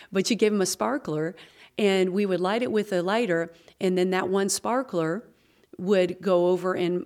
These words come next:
you know, maybe my daughter would, uh, touch the end of the other sparkler of my son's, and it would light his. And then, you know, they would get together and all the, the kids would put theirs together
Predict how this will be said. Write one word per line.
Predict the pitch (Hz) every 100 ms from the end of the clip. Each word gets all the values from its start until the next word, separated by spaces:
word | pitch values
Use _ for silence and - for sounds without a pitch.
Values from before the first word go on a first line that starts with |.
| -
you | 180
know, | 170 -
maybe | - 160 180 180
my | 175 170
daughter | 170 175 170
would, | 165 165 165 - _ -
uh, | 170 190 - - - -
touch | 190 180 - -
the | 180 165 165 165
end | 185 185 175
of | 185 170 160
the | 170
other | 185 214
sparkler | 208 - 175 - 170 165
of | 175
my | 180
son's, | - 185 240 208 214 - - - -
and | 185 185 -
it | 214 240
would | 214
light | 190 180 175
his. | 208 285 - - - - _ _ _ - - -
And | 208 202 190
then, | 202 202 185 190 - -
you | 185 202
know, | 196
they | 190 196
would | 185 170
get | 202
together | 185 220 220 190
and | 180
all | 185 190
the, | 185 -
the | 180
kids | - 254 233 175
would | 180
put | - 202
theirs | 180 165
together | 175 175 233 247 160